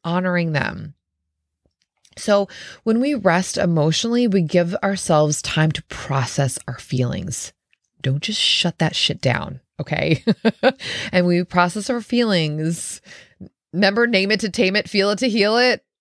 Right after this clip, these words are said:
I can't remember what episode that was, but anyway. So when we rest emotionally, we give ourselves time to process our feelings, which helps us maintain our emotional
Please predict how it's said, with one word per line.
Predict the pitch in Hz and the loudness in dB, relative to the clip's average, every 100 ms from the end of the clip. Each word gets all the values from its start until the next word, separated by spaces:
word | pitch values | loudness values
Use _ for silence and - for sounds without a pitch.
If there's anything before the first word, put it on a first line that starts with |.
| _ | _
I | 233 | -4
can't | - 254 - | 2 0 2
remember | 233 226 208 220 | -2 -2 -2 0
what | 208 | 0
episode | 196 196 254 220 | 0 -2 -2 0
that | 196 156 | 0 2
was, | 170 165 | 0 0
but | 156 - | -2 0
anyway. | 214 247 214 175 165 - - - - | 0 0 0 0 0 -6 -14 -20 -20
So | - 240 | -2 0
when | 247 240 | 2 0
we | 233 | -2
rest | 233 277 320 - | 2 2 2 0
emotionally, | 277 233 269 233 | 2 0 0 0
we | 202 196 | 0 -2
give | 165 214 208 220 | -2 -4 -4 -6
ourselves | 262 311 - 175 185 185 | -4 -4 -2 -2 -2 -6
time | 175 160 | -4 -2
to | 180 | -4
process | - 156 - | -4 -4 -2
our | 277 | -2
feelings, | 294 392 440 214 190 | 0 0 2 0 0
which | 202 - | -8 -12
helps | - - - 294 - | -12 -6 -6 -6 -6
us | 262 | -6
maintain | 277 269 - 202 - | -2 -4 -2 -2 -2
our | 190 | -4
emotional | 190 175 170 - 190 185 180 | 0 -2 -2 -2 0 2 2